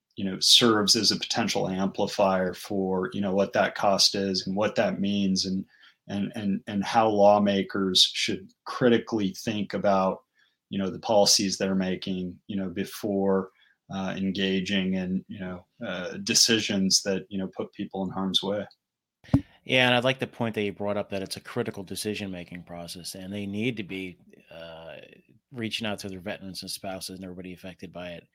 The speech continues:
Speaker 2: before they make decisions that are gonna affect a whole huge segment of the population. Not necessarily, um, we know that not everybody served, but everybody that served is connected to someone else. So the population does grow.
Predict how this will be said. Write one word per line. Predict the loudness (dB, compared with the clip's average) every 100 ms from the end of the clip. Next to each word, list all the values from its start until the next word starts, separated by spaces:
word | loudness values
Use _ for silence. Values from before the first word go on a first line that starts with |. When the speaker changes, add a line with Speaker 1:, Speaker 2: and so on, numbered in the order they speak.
| _ _ _ _ _
Speaker 2:
before | -12 -2 0 2
they | 2
make | 0 -2
decisions | -4 -6 -6 -6 -6
that | -6
are |
gonna | -6 -8
affect | -4 -6 -6 -20 -10
a | -8
whole | -8 -6 -4 -4 -6
huge | -14 -12 -10 -8 -6
segment | -4 -4 -6 -10 _ _ -20 _ _ _ -2
of | 0 0
the |
population. | 0 0 0 -4 -6 -6 -8 -12 -12
Not | -6 -4
necessarily, | -4 -4 -2 0 0 0 -4 -8 _ _ _ _ _ -8
um, | -6 -4 -6 -6
we | 0 4
know | 6 4
that | 4 0
not | -2 -2 -2
everybody | -4 -6 -6
served, | -4 -4 -4 -4 -6 -10 -20 _ _ _ _ -2
but | -2 -2 -6 _ _ _ _
everybody | 0 2 2 -2
that | -2
served | -4 -2 -2 -4 -8 -8
is | -8 -8
connected | -6 -6 -6 -10
to | -8
someone | -8 -10 -12
else. | -12 -10 -10
So | -8
the | -10
population | -8 -8 -6 -8 -8 -10
does | -10 -12
grow. | -14 -16 -16